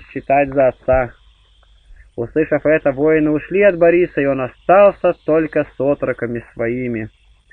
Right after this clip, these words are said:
По сказанию Нестора, святой Борис послал было к святополку отрока с мольбою, но тот удержал отрока у себя. Был тогда день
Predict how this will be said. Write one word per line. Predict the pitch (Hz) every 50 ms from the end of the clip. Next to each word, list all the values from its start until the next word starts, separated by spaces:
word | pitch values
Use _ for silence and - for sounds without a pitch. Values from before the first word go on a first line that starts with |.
| _ _ _ _ _ _
По | - 123 -
сказанию | - - 127 131 156 165 165 165 156 147
Нестора, | 147 165 180 170 - - 135 127 123
святой | - 123 120 - 156 156
Борис | 143 139 143 151 156 147 -
послал | - 135 135 - 151 147 151 143
было | 139 143 143 139
к | -
святополку | - 131 127 - 135 - _ - 151 156 143 - - 143 - - 180 196 196
отрока | 170 - - 120 107 - - 104 101 - _ _
с | -
мольбою, | 131 147 147 143 127 127 127 123 113 110 110 110
но | 117 123
тот | 113 - 165 170 -
удержал | 143 135 131 123 123 139 147 147 131
отрока | 127 135 - - 139 - -
у | 123 120
себя. | 110 - - 104 104 113 117 120 120 113 - _ _ _ _ _ _ _ _ _ _ _ _ _ _ _ _ _ _ _ _ _ -
Был | - 127 147 147
тогда | 139 147 143 143 143 131
день | 123 139 151 147